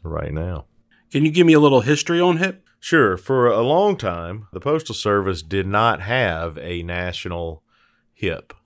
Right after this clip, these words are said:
Speaker 1: And if we rewind about ten years and go back to twenty twelve, twenty thirteen, somewhere in that time frame, we began to see an increase in the number of letter carriers that suffered from heat illness. And, you know, unfortunately, over the years, we've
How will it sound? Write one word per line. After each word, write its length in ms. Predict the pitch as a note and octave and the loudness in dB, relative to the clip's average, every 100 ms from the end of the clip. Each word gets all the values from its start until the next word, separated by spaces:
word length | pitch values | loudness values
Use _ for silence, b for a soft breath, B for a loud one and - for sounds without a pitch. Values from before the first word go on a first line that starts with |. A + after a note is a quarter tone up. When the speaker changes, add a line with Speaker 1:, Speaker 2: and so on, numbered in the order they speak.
| _ - | _ -14
Speaker 1:
And 720 | E2 E2 D#2+ D#2+ D#2+ D#2 - _ _ | -10 -8 -8 -10 -10 -12 -16 _ _
if 280 | F2 E2+ - | -14 -12 -6
we 320 | G2+ G#2 G2 | -4 -4 -6
rewind 720 | F2+ E2+ G2+ F#2+ F#2+ F#2+ G2 | -8 -6 -4 0 0 0 -2
about 340 | F2 F#2 F#2+ - | -4 -2 -2 -6
ten 300 | G#2+ G#2 G#2 | -8 -8 -6
years 400 | E2+ E2+ F#2 F2 | -8 -8 -10 -12
and 100 | E2 | -12
go 140 | F2 | -10
back 340 | D#2+ F2 E2+ - | -6 -8 -8 -10
to 300 | F2 E2 D#2+ _ _ | -10 -8 -12 _ _
twenty 260 | - B2 A2 | -6 -4 -6
twelve, 500 | - A2 G#2+ G#2 - | -4 0 2 2 -2
twenty 280 | - A2 | -6 -6
thirteen, 600 | F#2+ G#2 F#2+ - G2+ G2 F#2 | -4 -4 -4 -6 -8 -8 -8
somewhere 340 | A2 G#2 F#2 | -10 -6 -6
in 80 | F2 | -4
that 220 | F2 E2+ | -8 -8
time 340 | - D#2+ D#2+ D2+ | -10 -10 -10 -10
frame, 460 | D#2+ D#2 D#2 D#2 - b b - | -10 -8 -10 -12 -18 b b -8
we 240 | G2+ G2+ | -4 -4
began 480 | F#2+ G2 B2+ C3+ A#2 | -4 -4 0 0 -2
to 100 | G2 | -4
see 600 | - G2+ G2 F#2+ F#2 - | -4 -2 -2 -4 -6 -8
an 180 | E2+ E2+ | -10 -10
increase 720 | C#2+ F#2+ F2+ F2 E2+ E2 - | -8 -8 -8 -8 -8 -8 -10
in 140 | E2 E2 | -10 -10
the 80 | |
number 340 | D#2+ E2+ E2+ E2 | -8 -8 -6 -6
of 100 | D#2+ | -6
letter 200 | D#2+ E2 | -6 -8
carriers 500 | - E2 D#2+ E2 - | -8 -8 -6 -10 -10
that 240 | E2 E2 | -12 -10
suffered 400 | - F2 - D#2 | -6 -8 -8 -14
from 180 | - D#2 | -14 -12
heat 260 | F2 F2 E2 | -10 -10 -8
illness. 500 | E2 E2 E2+ - E2 | -8 -8 -10 -12 -12
And, 380 | E2 E2 D#2+ - | -12 -12 -14 -14
you 120 | D#2+ | -14
know, 120 | D#2+ | -12
unfortunately, 520 | D#2+ F2+ F2 - D#2 | -12 -10 -10 -10 -12
over 140 | D#2 D#2 | -12 -12
the 80 | D2+ | -10
years, 280 | E2+ E2+ | -10 -10
we've 300 | E2 D#2+ - | -12 -14 -16